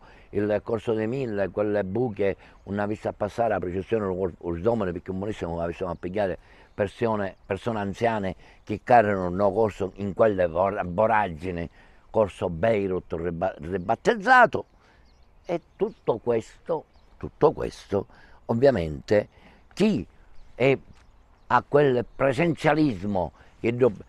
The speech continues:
presente nel territorio, che sa tutte cose, che per via tutte cose, che per via i cantieri re,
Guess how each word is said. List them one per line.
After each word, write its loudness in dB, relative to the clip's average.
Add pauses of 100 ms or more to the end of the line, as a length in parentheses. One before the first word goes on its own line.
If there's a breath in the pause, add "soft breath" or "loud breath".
(180)
presente 2
nel -4
territorio, 6 (300 loud breath)
che 4
sa 4
tutte 2
cose, 6 (220 loud breath)
che 0
per 2
via 4
tutte -2
cose, 2
che 0
per -2
via 2
i 0
cantieri 0
re, 2